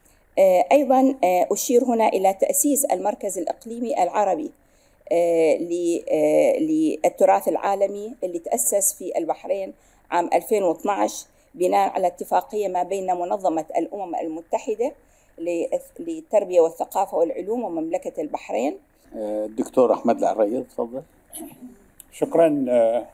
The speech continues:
Speaker 3: الأخ سيد الرئيس.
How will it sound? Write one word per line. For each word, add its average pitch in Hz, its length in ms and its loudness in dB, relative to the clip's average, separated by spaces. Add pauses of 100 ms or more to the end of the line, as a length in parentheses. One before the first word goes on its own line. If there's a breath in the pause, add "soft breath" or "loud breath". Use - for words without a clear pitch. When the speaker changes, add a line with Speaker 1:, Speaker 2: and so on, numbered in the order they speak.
(1080)
Speaker 3:
الأخ 127 280 2 (1400)
سيد 120 320 -4
الرئيس. 104 640 -10